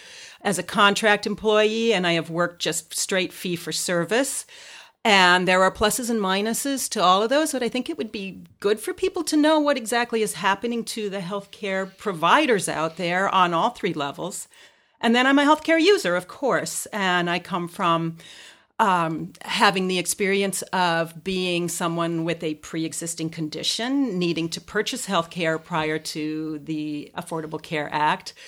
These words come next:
Um, and I've also been someone who had health care provided to me through school and then through my first place of employment in a hospital, and the experience was very different. So I thought, you know, we,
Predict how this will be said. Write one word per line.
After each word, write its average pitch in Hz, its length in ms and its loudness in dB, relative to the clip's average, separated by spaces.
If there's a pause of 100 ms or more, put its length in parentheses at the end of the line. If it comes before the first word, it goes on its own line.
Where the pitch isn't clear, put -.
(540)
Um, 170 500 0 (100)
and 190 160 0
I've 180 100 0
also 180 240 0
been 170 200 0
someone 185 300 -2
who 202 120 -2
had 294 400 4
health 214 300 0
care 190 180 -2
provided 160 520 -4
to 175 120 -6
me 170 300 -2
through 220 400 -2
school 180 600 0
and 165 240 -2
then 156 200 -2
through 151 400 -6
my 143 300 -8
first 254 300 -4
place 180 220 -4
of 147 80 -14
employment 151 460 -8
in 151 100 -6
a 151 60 -6
hospital, 160 520 -6
and 151 140 -4
the 151 80 -2
experience 156 560 -4
was 151 160 -8
very 147 320 -10 (260)
different. 170 460 -2 (720)
So - 240 4
I 277 120 6
thought, 262 260 2
you 226 120 -2
know, 208 60 0
we, 220 140 -6